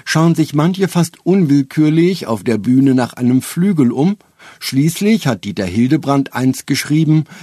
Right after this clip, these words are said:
dass, wenn Konstantin Wecker und ein Klavier sich im selben Raum befänden, man einem Liebesakt beiwohnen könne. Und das würde man natürlich gern, aber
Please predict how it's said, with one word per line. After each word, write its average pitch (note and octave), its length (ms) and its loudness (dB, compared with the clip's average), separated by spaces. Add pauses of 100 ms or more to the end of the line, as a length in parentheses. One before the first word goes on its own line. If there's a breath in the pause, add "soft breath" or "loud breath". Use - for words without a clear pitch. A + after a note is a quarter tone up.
(100 loud breath)
dass, D3 500 -2
wenn A#2+ 480 0
Konstantin A2+ 600 -2
Wecker D3+ 320 -2
und C3+ 160 -6
ein A#2+ 180 -2
Klavier C#3 540 0
sich B2 160 -4
im B2+ 160 2
selben A#2 360 2
Raum C#3 340 0
befänden, C#3 720 0 (400 loud breath)
man C#3 200 2
einem C#3+ 300 2
Liebesakt D3 640 -2
beiwohnen A2 640 -2
könne. F#2+ 340 -6 (120)
Und F3 280 2 (220)
das F#2+ 260 -8
würde A2 220 0
man A2+ 160 2
natürlich D3+ 480 -2
gern, F#3+ 400 0
aber C3+ 340 -2